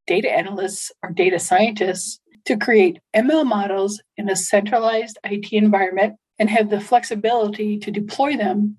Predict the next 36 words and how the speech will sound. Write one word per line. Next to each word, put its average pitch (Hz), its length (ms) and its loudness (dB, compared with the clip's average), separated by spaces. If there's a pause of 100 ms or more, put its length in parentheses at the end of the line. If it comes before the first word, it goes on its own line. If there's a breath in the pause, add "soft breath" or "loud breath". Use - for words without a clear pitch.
either 208 240 0
at 190 80 -14
the - 180 -6
edge 180 360 -6
or 277 240 -2
in 202 100 -4
the 214 80 -14
cloud. 190 360 -4 (520)
Once 202 240 0
deployed, 208 600 4 (260 loud breath)
they 220 80 -8
can 226 160 -6
monitor 208 400 -2
model 208 400 4
performance 180 600 -4
and 190 100 -12
detect 190 540 -2
model 160 320 -4
drifts. - 640 -10 (800)
So 208 500 2 (220)
I 202 100 0
know 233 160 4
that's 302 180 2
a 302 80 2
lot 233 180 6
of 208 140 4
what 202 120 2
I'm 202 220 0
calling 190 380 0
subdevelopments 190 920 -4
within 185 300 -4
A 160 160 -2
I 190 140 -6
and 151 160 -2
machine 151 360 -2
learning, 160 400 -4